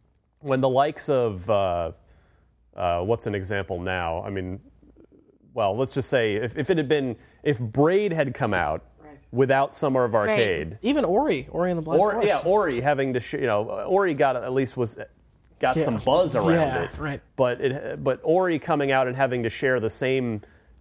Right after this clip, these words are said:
Speaker 1: digital, uh, s-, pres-, s-, digital, uh, real estate with Halo and Call of Duty is,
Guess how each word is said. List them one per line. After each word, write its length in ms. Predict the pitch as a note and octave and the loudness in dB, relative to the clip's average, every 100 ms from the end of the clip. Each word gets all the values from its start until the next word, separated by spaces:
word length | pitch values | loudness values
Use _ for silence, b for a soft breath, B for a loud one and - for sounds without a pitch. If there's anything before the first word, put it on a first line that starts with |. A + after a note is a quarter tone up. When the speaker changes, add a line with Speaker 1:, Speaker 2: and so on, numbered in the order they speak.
| - | -6
Speaker 1:
digital, 560 | A2 C3 C3 C3 A#2+ A2+ - _ - - - _ _ _ - | -2 -2 0 2 2 -2 -10 _ -20 -20 -20 _ _ _ -6
uh, 160 | A2 | -2
s-, 280 | F#2+ - - _ _ _ _ | -2 -4 -8 _ _ _ _
pres-, 320 | - D3+ D#3 C#3 | -2 0 0 -4
s-, 260 | B2 C3 | -8 -8
digital, 600 | C3 C#3+ C3 C3+ B2 A#2 | -4 -2 0 2 2 2
uh, 320 | A2 G#2 G2+ G2 | 2 2 0 -2
real 260 | A#2 E3 F#3+ | 2 4 2
estate 440 | D3+ - G2 G2+ - b b b - | -2 -4 -4 -4 -10 b b b -4
with 340 | A#2+ B2 - _ - | 0 0 -2 _ -18
Halo 640 | - D3 D#3+ C#3 A2 A2+ A2 | -6 0 2 2 2 0 0
and 160 | A2 | -2
Call 280 | - C#3+ C3 | 0 2 2
of 120 | G#2+ | 0
Duty 360 | B2 E3 A2 G2 | 0 0 0 0
is, 420 | G2 G2+ - | -2 -2 -6